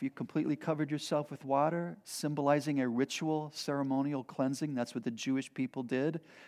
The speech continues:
But now they're doing it for a different reason. They're associating themselves with Jesus.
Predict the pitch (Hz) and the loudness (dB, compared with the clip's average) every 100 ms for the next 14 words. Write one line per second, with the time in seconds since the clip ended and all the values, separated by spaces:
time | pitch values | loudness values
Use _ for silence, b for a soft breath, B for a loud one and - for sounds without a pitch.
0 | B 135 127 143 151 151 156 151 - 147 | B 2 4 6 4 4 2 2 0 -2
1 | 139 147 135 117 143 135 120 113 117 113 | 0 -2 -2 0 2 2 0 0 -2 -2
2 | - - 151 151 156 151 143 139 - 143 | -2 2 2 2 0 0 0 -2 0 2
3 | 135 120 - 120 - - 131 120 113 117 | 2 0 -4 -4 -4 0 0 0 -4 -6